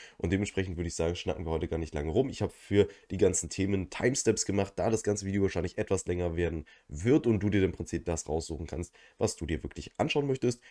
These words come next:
Jetzt würde ich aber sagen, viel Spaß mit dem Video. Und als erstes schauen wir uns auf jeden Fall den kommenden Disney N-F-T-Drop an, und zwar nämlich für den Freitag um siebzehn Uhr deutscher Zeit. Und hier sehen wir nämlich die nächste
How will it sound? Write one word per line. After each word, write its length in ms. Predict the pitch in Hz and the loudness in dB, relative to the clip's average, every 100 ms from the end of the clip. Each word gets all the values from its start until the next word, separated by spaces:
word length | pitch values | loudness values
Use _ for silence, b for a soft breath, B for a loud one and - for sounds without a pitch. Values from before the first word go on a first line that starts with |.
| B | B
Jetzt 240 | 101 101 | 2 2
würde 120 | 95 | 0
ich 60 | 98 | 0
aber 140 | 87 | 0
sagen, 300 | 85 85 87 - | 0 0 -2 -8
viel 260 | - 123 123 | -4 -2 -2
Spaß 320 | - 90 - | 0 0 0
mit 80 | 80 | -4
dem 200 | 92 101 _ | -4 -6 _
Video. 480 | 90 90 92 76 - - - _ _ _ 147 | -4 0 2 0 -2 -12 -20 _ _ _ 2
Und 60 | |
als 100 | 175 - | 4 6
erstes 260 | 170 139 | 4 2
schauen 120 | 131 | 0
wir 20 | 151 | 0
uns 100 | 131 | 0
auf 80 | |
jeden 140 | 127 - | 0 0
Fall 100 | 110 | 2
den 260 | 110 101 | 2 2
kommenden 600 | - - 113 139 123 95 | -2 0 0 2 2 2
Disney 320 | 92 156 - 139 | 2 2 2 0
N-F-T-Drop 560 | 123 - 127 120 110 | 0 0 0 2 4
an, 160 | 104 107 | 4 0
und 100 | 101 | 0
zwar 180 | - 92 | 0 0
nämlich 260 | 98 98 | 0 -2
für 180 | - 90 | -4 -2
den 240 | 85 78 | 0 0
Freitag 680 | 71 - - 90 160 - - | -4 -4 -2 0 0 0 0
um 100 | 110 | 0
siebzehn 540 | 104 - - 110 101 | 0 -4 -2 -2 -2
Uhr 180 | 101 104 | 2 2
deutscher 520 | 80 92 98 101 85 | 4 2 2 2 -2
Zeit. 240 | - 110 113 | 0 -2 -2
Und 120 | 98 | -4
hier 280 | - 123 151 | 0 0 0
sehen 320 | 101 117 123 | 0 0 2
wir 80 | 98 | 2
nämlich 320 | 101 113 113 | 2 0 -2
die 100 | 95 | -6
nächste 680 | 92 95 117 135 - 120 | -4 0 0 0 2 4